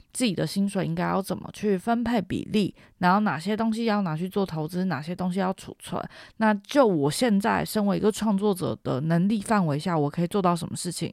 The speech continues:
然后我有开始去行动了关于理财这件事情。然后第四个是某些和解，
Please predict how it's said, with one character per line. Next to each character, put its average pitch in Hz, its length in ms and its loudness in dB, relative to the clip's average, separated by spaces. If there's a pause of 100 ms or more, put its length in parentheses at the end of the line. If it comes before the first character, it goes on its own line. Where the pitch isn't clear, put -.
然 151 100 -6
后 165 240 -4 (280)
我 185 160 4
有 175 240 4
开 226 260 0
始 180 160 -2
去 175 180 -4
行 139 320 -4
动 196 240 2
了 - 240 -4 (180)
关 175 220 2
于 165 60 2
理 135 140 0
财 151 240 -8
这 - 120 -4
件 - 220 -8
事 - 160 -14
情。 - 260 -10 (540)
然 185 180 2
后 220 80 4
第 254 160 -2
四 - 300 -4
个 156 180 -2
是 190 360 0
某 156 240 -4
些 202 200 0
和 165 380 0
解， - 260 -4